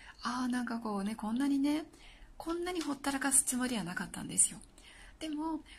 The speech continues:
こんな、これだけなんか時間が空いてしまったから、もうね、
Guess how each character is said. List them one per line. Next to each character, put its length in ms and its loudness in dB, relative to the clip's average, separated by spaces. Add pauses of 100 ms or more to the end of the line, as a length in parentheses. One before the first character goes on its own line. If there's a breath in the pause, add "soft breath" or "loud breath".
(120)
こ 180 -2
ん 140 -2
な、 140 -2
こ 120 -6
れ 80 -2
だ 120 -6
け 200 -2
な 100 4
ん 20 2
か 100 0
時 120 -2
間 200 0
が 220 0
空 120 0
い 60 -2
て 80 -2
し 140 4
ま 100 2
っ 20 -8
た 120 -2
か 120 -2
ら、 180 -2 (540 loud breath)
も 120 2
う 60 6
ね、 300 2